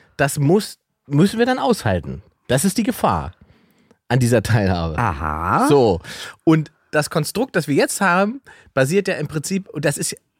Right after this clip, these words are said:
Speaker 1: wenn man ganz ehrlich ist, ist es undemokratisch
Speaker 2: Ja.
Speaker 1: gegenüber anderen Ländern. Weil momentan ist es ja im Prinzip so eine, eine, eine Wertung nach Wichtigkeit und Größe und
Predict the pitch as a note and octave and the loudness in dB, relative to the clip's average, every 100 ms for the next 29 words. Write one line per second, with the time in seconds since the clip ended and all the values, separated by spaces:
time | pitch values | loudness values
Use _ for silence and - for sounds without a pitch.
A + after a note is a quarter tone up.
0 | - D3 D3+ D#3+ A#3 - G#3+ A#3+ A2 C3 | -4 0 2 0 -6 -8 -6 -6 -4 -6
1 | - - B2+ - A3+ C4+ G3 D#3+ C3 A2+ | -8 -8 -8 -6 -6 -4 0 2 2 0
2 | G#2 G#2 G#3+ - - _ - - _ D#3 | -4 -4 -8 -8 -20 _ -4 -4 _ 0
3 | E3 G3 F3+ F3 F3+ _ _ - F3+ G3+ | 0 0 2 2 0 _ _ -4 0 2
4 | A2+ F#2+ F2+ F2 E3 C4 - _ _ _ | 2 0 0 0 -2 -2 -14 _ _ _
5 | _ _ B2 A#2+ D3 D#3+ A#2+ E3 A3 - | _ _ -2 2 2 2 0 -2 -2 -2
6 | E3 F3 E3 D#3 D3+ C#3 F#3 - E3 - | -2 -2 -4 -6 -4 -4 -4 -6 -8 -8
7 | - C3+ C#3 A#2+ B2+ B2+ B2+ - _ - | -12 -6 -4 0 2 4 4 0 _ -20
8 | _ _ _ _ - B2 A#2 D#3 G#3 G#3 | _ _ _ _ -6 -2 2 2 2 0
9 | D#3 D3 A2+ G3 - - G#3+ G#3 F#3+ D3+ | 0 -2 0 -2 -2 -8 -6 -6 -4 -2
10 | A#2+ C3 G3+ - - C3+ | 0 4 2 2 -4 -4